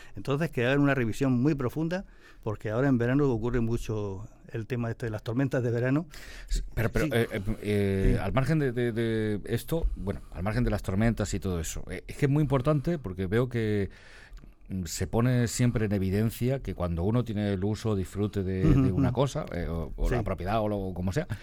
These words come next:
Speaker 2: eh, el tenerlo en perfecto estado o, o en un estado, eh, idóneo
Speaker 1: Idóneo.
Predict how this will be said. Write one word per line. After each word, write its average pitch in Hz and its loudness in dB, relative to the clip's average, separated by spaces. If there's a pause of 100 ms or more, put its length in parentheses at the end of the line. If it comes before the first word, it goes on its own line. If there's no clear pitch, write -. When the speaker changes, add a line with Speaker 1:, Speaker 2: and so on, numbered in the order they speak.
(480)
Speaker 2:
eh, 90 0 (600)
el 101 -4
tenerlo 147 4
en 165 2
perfecto 113 0
estado 104 2
o, 160 2 (140)
o 92 0
en 92 0
un 110 2
estado, 95 2
eh, 76 -8
idóneo 131 6
Speaker 1:
Idóneo. 147 6